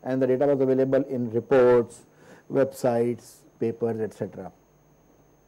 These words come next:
And we said, "Okay, assume our theoretical calculations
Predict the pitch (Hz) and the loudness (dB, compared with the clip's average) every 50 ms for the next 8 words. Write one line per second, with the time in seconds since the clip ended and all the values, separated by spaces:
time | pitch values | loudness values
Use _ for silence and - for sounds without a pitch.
0 | _ _ - 151 175 175 165 160 - - - _ - _ _ - 147 190 - 208 | _ _ -2 0 2 2 0 -2 -4 -8 -12 _ -20 _ _ -2 0 2 4 4
1 | 208 202 190 180 - 175 143 113 - - _ _ _ _ _ _ - 165 175 165 | 6 6 4 4 4 2 2 2 0 -6 _ _ _ _ _ _ 0 0 2 2
2 | 208 247 269 294 277 277 - - 175 180 214 233 196 - 165 185 190 202 202 220 | 2 4 4 2 2 0 0 0 2 4 4 2 2 2 2 2 2 4 4 4
3 | 208 202 202 190 190 185 196 202 208 208 202 170 202 220 214 190 - | 4 4 4 4 4 4 4 6 6 4 4 2 0 -4 -6 -8 -12